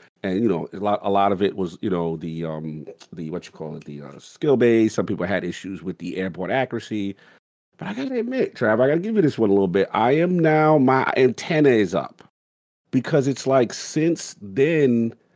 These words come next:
you know, and I know this things is in transition. I'm trying to be respectful, but it's like, I feel like the quality of the game, right? We talked about the bugs and stuff. And then,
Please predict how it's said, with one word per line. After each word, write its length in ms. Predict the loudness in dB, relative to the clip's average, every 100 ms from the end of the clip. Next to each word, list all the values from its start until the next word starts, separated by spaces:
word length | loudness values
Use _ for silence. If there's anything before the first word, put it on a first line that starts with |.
| _ _
you 120 | 0 4
know, 320 | 4 4 2
and 120 | 0
I 40 | 0
know 220 | 4 4
this 200 | 2 0
things 300 | 0 0 2
is 140 | 0
in 80 | 0
transition. 600 | 0 0 0 0 -2 -2
I'm 160 | -2 -2
trying 180 | -4 -4
to 60 |
be 100 | -2
respectful, 460 | -2 -4 -6 -6 -4
but 100 | -4
it's 160 | -4 0
like, 260 | 0 0 _ _ _ _ _ -10
I 40 |
feel 240 | -4 4 6
like 220 | 4 2
the 80 | -6
quality 680 | -6 -2 2 6 6 6
of 160 | 4 2
the 80 | -2
game, 560 | -2 -2 0 -2 -6 -6
right? 240 | -2 0 0
We 80 |
talked 220 | 0 -2 0
about 160 | -2
the 80 | -2
bugs 380 | -2 -2 -2 -4
and 100 | -8
stuff. 420 | -8 -10 -10 -14 _ -20 _ _ _ -2
And 220 | 0 2
then, 480 | 2 4 4 2